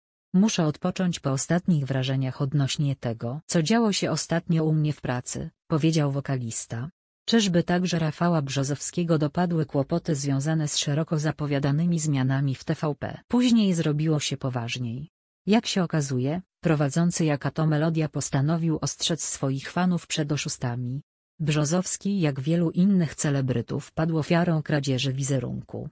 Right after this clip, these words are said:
Jest to na tyle niebezpieczne zjawisko, że może się wiązać z nieprzyjemnościami,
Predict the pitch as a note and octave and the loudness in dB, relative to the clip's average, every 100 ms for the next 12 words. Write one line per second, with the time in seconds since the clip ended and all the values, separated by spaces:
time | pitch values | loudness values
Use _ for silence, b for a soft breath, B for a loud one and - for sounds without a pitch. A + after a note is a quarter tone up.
0 | - G3+ A3+ - - E3 C#3+ F#3+ F3 D3+ | 0 2 2 -2 0 0 2 0 0 0
1 | C#3 - F3+ F#3 F3 D3+ C#3+ B2+ A2 - | -2 -4 -4 -2 0 2 0 -2 -4 -6
2 | - C3 E3 _ - D#3 D#3+ D#3+ F#3+ F#3 | -6 -8 -10 _ -6 0 2 4 2 0
3 | - C#3+ D#3 D#3+ D#3 D3 C3+ D#3 D3 - | 0 0 0 0 0 -2 0 0 0 -2
4 | D3 C#3 C3 - - B2+ C3 C3 | 0 0 0 -2 -2 -2 0 -2